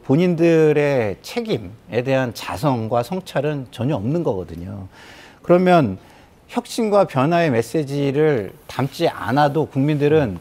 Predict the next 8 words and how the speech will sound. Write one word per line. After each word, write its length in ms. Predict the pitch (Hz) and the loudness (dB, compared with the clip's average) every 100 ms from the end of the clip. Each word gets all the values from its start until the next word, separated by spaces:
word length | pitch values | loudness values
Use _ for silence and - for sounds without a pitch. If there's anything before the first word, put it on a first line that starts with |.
| - | -6
그것을 600 | 131 151 147 151 113 - | 0 0 2 2 0 -2
인정해 420 | - 139 160 160 | -4 0 2 2
줄 100 | 135 127 | 0 -2
것이냐? 580 | 139 120 123 139 95 80 - _ _ | -4 -2 0 2 0 -8 -20 _ _
저는 180 | - 170 | -8 -6
그렇지 220 | 160 151 | -4 -4
않다고 280 | 117 92 110 | -6 -6 -8
봅니다. 400 | 90 90 92 98 | -8 -12 -14 -18